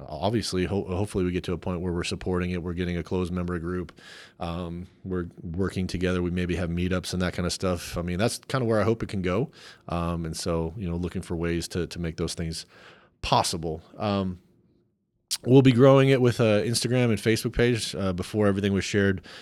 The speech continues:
more or less on the Y B T page. And so we'll be separating from that and, uh, having a Young Business Leader podcast page. So if you're listening to this, maybe that's how you found us. Uh, maybe somebody shared it, uh, just from a social media standpoint, just given a little bit more of a landing page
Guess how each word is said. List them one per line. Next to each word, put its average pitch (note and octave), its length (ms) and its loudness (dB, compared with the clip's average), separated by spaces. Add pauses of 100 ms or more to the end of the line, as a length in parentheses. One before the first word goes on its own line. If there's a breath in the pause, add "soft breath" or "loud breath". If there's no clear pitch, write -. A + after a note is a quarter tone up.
(180 loud breath)
more F#2+ 160 0
or F#2 60 2
less F#2 280 0
on F#2+ 140 -2
the F2 80 -2
Y F2 200 -2
B F2 120 -2
T F#2 460 -4
page. G2+ 580 -4
And F2 260 -4
so E2+ 280 -4
we'll E2+ 120 -2
be F2 120 -6
separating F2 500 -4
from E2+ 200 -8
that E2+ 260 -6
and, E2+ 360 -6
uh, E2+ 200 -4
having E2+ 420 -4 (320 loud breath)
a F2+ 80 0
Young F#2+ 200 4
Business F#2 300 -2
Leader F#2 160 2
podcast F2 520 0
page. G#2 320 -2
So E2 340 -4 (120)
if F2+ 160 -6
you're F2+ 100 -4
listening F#2+ 360 -2
to G2 60 2
this, G2+ 140 -2
maybe F2 400 -2
that's E2+ 200 -4
how F#2 60 0
you G2 120 0
found A#2+ 220 -2
us. - 300 -6
Uh, E2 260 -6
maybe E2+ 240 -6
somebody F2 240 -6
shared F#2+ 320 -4
it, F#2+ 160 -4 (380 loud breath)
uh, E2+ 220 -4
just F2 180 -6
from F2+ 140 -4
a E2 40 -2
social F2 320 -4
media E2+ 240 0
standpoint, E2+ 560 -4
just E2+ 140 -8
given E2 320 -4
a D2 80 -6
little F2+ 240 0
bit E2 140 -2
more F2 180 0
of D#2+ 80 -2
a E2+ 40 0
landing E2 360 -2
page E2 400 -4